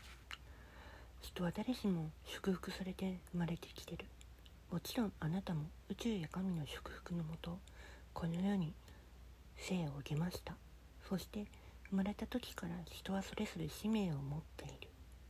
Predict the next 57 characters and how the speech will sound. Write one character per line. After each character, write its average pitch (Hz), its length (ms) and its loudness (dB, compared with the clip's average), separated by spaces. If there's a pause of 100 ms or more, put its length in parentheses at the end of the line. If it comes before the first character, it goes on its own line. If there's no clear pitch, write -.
(140)
そ - 120 -2
の 202 80 4
使 - 200 0
命 226 200 6
を 170 40 2
果 - 140 -4
た 185 140 0
す - 160 -6 (760)
た 165 100 0
め 208 140 4
に 185 120 2 (260)
地 - 140 -8
球 - 140 0
に 170 280 2 (200)
誕 160 260 2
生 170 120 2
し - 80 -8
て - 120 0
い 185 40 0
る 185 80 2
の 151 120 2
で - 140 -8
す。 - 80 -10 (600)
花 196 240 4
は 170 80 4
今 175 240 2
こ - 120 2
の 175 100 6
タ 202 200 4
イ 202 40 4
ミ 214 140 4
ン 214 40 2
グ 214 120 2
で 214 160 0 (420)
あ 196 40 4
な 208 100 6
た 202 120 2
の 170 100 4
使 - 180 -2
命 175 180 6
に 147 80 0
気 - 140 -4
づ - 140 -2
い 214 40 0
て - 120 -6
ほ - 140 -6
し - 240 -6
い 170 60 -4 (140)
と - 80 -6 (340)
伝 151 160 2
え 147 40 0
て - 160 -2
る。 175 140 -2 (960)
最 180 200 2
近 208 220 2
急 - 160 4
に 208 200 6